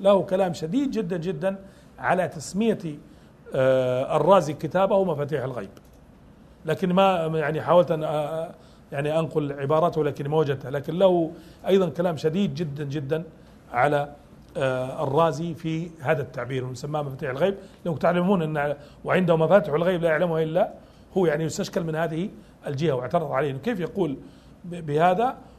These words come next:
والله سبحانه وتعالى يقول "وعنده مفاتيح الغيب"، إنه لو كان سماه بغير هذا، آه، الاسم.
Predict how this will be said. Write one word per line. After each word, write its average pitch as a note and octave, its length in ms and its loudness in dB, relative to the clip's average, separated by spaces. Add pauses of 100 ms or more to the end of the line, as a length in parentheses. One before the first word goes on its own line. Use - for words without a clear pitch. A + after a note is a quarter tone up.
(120)
والله E3+ 200 2
سبحانه D3+ 220 -2
وتعالى D3 160 -2
يقول D3+ 200 -4
"وعنده D3 280 0
مفاتيح C3+ 320 -4
الغيب"، D3+ 280 -2 (340)
إنه F3 120 -4
لو F3 100 4
كان F3 180 2
سماه D3+ 340 -2
بغير C#3 300 0 (420)
هذا، D3 380 0 (500)
آه، C3+ 540 -2
الاسم. B2+ 280 -6